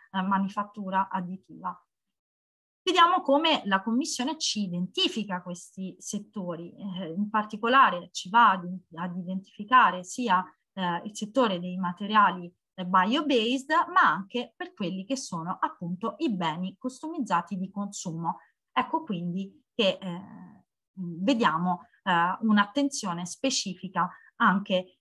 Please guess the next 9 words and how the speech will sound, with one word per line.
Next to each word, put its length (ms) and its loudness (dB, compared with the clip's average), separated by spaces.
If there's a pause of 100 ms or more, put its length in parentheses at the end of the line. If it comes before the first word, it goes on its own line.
(120)
a 340 4
potenzialmente 960 0
a 140 -4
dei 180 -4
settori, 580 -6 (220)
eh, 380 0
di 140 2
vostro 580 0
interesse. 880 -6